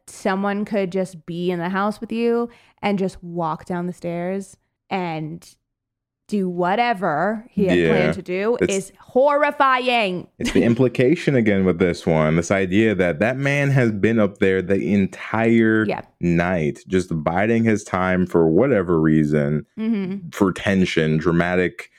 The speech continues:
Speaker 2: effect, what have you. Uh, it's super creepy.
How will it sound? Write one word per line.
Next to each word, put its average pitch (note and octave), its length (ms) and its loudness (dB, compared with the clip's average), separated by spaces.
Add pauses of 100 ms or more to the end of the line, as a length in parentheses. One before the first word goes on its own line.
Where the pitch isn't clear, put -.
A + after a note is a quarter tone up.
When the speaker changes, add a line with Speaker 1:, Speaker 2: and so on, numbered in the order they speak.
(160)
Speaker 2:
effect, E2+ 640 -4
what E2+ 220 0
have E2 340 -2
you. D2+ 400 2 (320)
Uh, D#2+ 280 0
it's B2+ 280 0
super F3+ 600 -2
creepy. D2+ 680 0